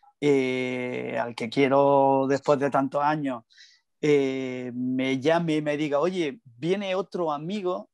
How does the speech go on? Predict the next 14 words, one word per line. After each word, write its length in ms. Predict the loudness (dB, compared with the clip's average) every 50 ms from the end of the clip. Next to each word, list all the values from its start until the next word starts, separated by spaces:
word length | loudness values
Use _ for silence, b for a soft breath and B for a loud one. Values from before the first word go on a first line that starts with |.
| _ -8
viene 220 | -6 -4 -4 -4
José 300 | -2 -2 -2 -2 0 -2
Antonio, 640 | -2 -2 0 2 2 2 2 2 -2 -2 -4 -6 -10 _ b b b b b b b b 0
eh, 680 | 4 4 6 4 4 2 -2 -6 -8 -10 -12 -14 -16 -18 _ _ _ _ _ _ _ 0
con 200 | 2 4 6 6
otro 220 | 6 6 6 6 6
amigo 300 | 4 4 2 2 2 2
suyo, 520 | 0 0 0 2 2 4 2 0 0 -4 _ -2
que 120 | -2 -2
es 60 | 0 0
Javier, 640 | 0 -2 0 0 2 2 2 2 0 -2 -6 -10 -6 -2
que 1080 | 0 0 0 0 -2 -2 -2 -2 -2 -2 -4 -4 -4 -4 -4 -6 -6 -6 -6 -8 -10
es 80 | -6
sordociego, 800 | -2 -2 0 0 0 0 -2 0 2 2 4 4 2 -2 -4 -6